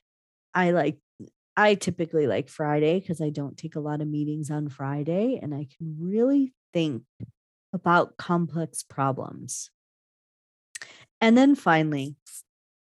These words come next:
all the things that you're stuck on. And this really is about connection. So many people do networking without a purpose. That should be a podcast topic,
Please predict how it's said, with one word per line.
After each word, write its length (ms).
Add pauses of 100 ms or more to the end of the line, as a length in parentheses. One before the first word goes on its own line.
(560)
all 240
the 140
things 520
that 180
you're 140
stuck 440
on. 360 (260)
And 340
this 520
really 540
is 260
about 500
connection. 920 (580)
So 500
many 220
people 340
do 180
networking 720
without 400
a 40
purpose. 920 (420)
That 140
should 140
be 80
a 40
podcast 680
topic, 380